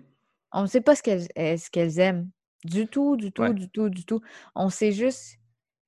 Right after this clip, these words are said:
Speaker 1: qu'elles aimaient pas être en banlieue.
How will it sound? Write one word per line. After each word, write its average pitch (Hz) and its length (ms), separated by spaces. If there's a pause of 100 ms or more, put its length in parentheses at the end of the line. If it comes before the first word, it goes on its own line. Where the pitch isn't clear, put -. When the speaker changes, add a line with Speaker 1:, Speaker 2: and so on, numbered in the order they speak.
(120)
Speaker 1:
qu'elles 214 520 (640)
aimaient 240 300
pas 214 380 (1200)
être 185 360
en 170 100
banlieue. 151 440